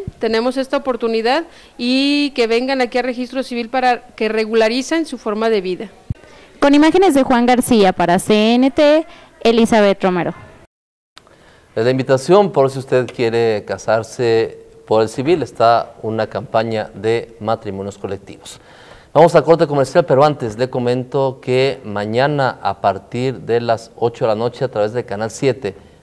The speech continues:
Speaker 3: de Televisión por Cable Tepa se estará realizando el programa especial donde se presentarán a las candidatas al título Señorita Tepatitlán dos mil catorce. Es un programa tradicional aquí en Televisión por Cable Tepa, la televisión de los salteños, para que usted conozca las candidatas.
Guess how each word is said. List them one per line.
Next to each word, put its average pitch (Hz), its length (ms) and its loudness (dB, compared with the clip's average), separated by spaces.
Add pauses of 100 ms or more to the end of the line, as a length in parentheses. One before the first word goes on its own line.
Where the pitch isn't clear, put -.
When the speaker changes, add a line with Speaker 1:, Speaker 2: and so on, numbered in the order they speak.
Speaker 3:
de 120 200 6
Televisión 110 400 -6
por 117 100 -6
Cable 135 200 2
Tepa 143 500 4 (220)
se 113 80 -4
estará 120 400 4
realizando 123 1040 0 (120)
el 117 200 0
programa 120 320 2
especial 120 600 0
donde 104 560 -6
se 101 140 -12
presentarán 110 640 -2
a 101 160 0
las 101 200 -4
candidatas 117 720 -2 (360)
al 107 140 0
título 127 320 -4
Señorita 117 340 -4
Tepatitlán 117 440 -4
dos 110 120 -4
mil 120 160 -6
catorce. 117 600 0 (280)
Es 135 120 -14
un 170 60 -8
programa 165 300 2
tradicional 151 420 2
aquí 143 200 -4
en 143 60 -4
Televisión 131 280 -6
por 127 120 -8
Cable 131 200 0
Tepa, 120 360 0 (280)
la 120 220 4
televisión 117 300 -4
de 123 40 2
los 123 80 -2
salteños, 160 420 -2
para 127 160 2
que - 80 -16
usted 180 180 -4
conozca 160 320 -2
las 143 100 2
candidatas. 110 640 -2